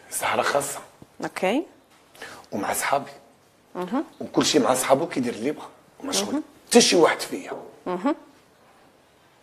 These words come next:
Speaker 1: في أربعين مليون د المغاربة ما شغل حتى شي واحد فيا. ولا في العالم كله.
Speaker 2: أربعين مليون د المغاربة كيقول لكم ما شغلكمش فيه. إيوا، عاودني منكم تبقاو معجبين به.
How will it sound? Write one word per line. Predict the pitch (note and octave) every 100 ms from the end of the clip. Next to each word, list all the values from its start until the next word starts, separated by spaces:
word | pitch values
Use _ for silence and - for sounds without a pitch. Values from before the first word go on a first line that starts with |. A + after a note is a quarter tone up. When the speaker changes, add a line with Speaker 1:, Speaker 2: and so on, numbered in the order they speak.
| _ _ -
Speaker 1:
في |
أربعين | - - F3
مليون | G3+ F3 C3+
د |
المغاربة | A2+ G#2+ C#3+ F#3
ما | F3+
شغل | C3+ C3
حتى | - G3+
شي | F#3+ F3+
واحد | C3 -
فيا. | - - -
ولا | E3+ F3
في |
العالم | D3+ C#3+ A3 G#3+
كله. | - G#3 B3+
Speaker 2:
أربعين | A#3 G#3+ C4+
مليون | C4+ C4+ C4+
د |
المغاربة | B3+ B3 C4+ C4+
كيقول | F#4 E4 C4+
لكم | C#4+ D4+ E4+
ما |
شغلكمش | F4 D#4 C#4+ F4 F#4 -
فيه. | F3+ F3+ - - - - G#3
إيوا، | B3
عاودني | B3 F4 F#4 C#4+ D#4
منكم | D4+ D4+ D#4
تبقاو | C#4+ - - C#4
معجبين | C4 G#3 A#3+ G#3+ G#3+
به. | F#3 F#3